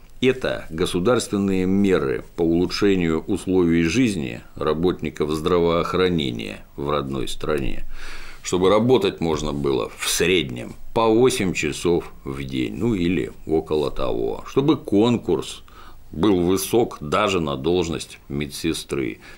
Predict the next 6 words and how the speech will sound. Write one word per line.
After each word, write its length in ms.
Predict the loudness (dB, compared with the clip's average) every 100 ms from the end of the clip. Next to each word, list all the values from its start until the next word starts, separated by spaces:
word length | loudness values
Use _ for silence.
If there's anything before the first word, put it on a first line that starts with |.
| -2
и 460 | 0 2 0 -6 -14 -8
криворукие 680 | -2 2 2 2 2 0 0
мечтательницы, 1080 | 0 0 -2 -2 -2 0 -2 -2 -4 -6 -4
забывающие 1080 | -2 0 4 4 4 4 0 -2 -4 -6 -6
читать 420 | -6 -4 -4 -4
этикетки, 720 | -6 -8 -6 -4 -4 -10 -20